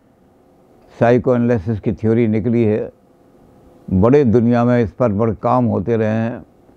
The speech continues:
लेकिन फ्रायड ने जो थ्योरी दी, उससे सारी ट्रेडिशन, परंपराएं सारी हिल गईं।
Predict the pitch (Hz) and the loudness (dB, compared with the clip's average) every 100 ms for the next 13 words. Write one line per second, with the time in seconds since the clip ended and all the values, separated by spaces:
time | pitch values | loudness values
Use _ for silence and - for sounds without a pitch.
0 | _ _ _ - _ - - 120 127 127 | _ _ _ -20 _ -12 -2 2 2 0
1 | - 117 127 139 135 139 123 104 - 139 | -2 0 2 2 0 0 -2 -4 -2 0
2 | 151 110 120 127 - _ _ _ _ _ | 0 0 -2 -4 -10 _ _ _ _ _
3 | _ _ _ _ _ - 120 - 139 135 | _ _ _ _ _ -2 -2 0 2 2
4 | 135 - _ _ _ _ _ _ - - | 2 -2 _ _ _ _ _ _ -20 -20
5 | - - - 127 143 156 117 123 113 123 | -20 -20 -2 2 4 2 2 2 2 0
6 | 120 104 92 76 113 117 113 - 120 120 | -2 -4 -6 -8 -4 0 0 0 0 0
7 | 110 104 110 113 107 107 101 90 | -2 -2 0 0 0 -2 -2 -6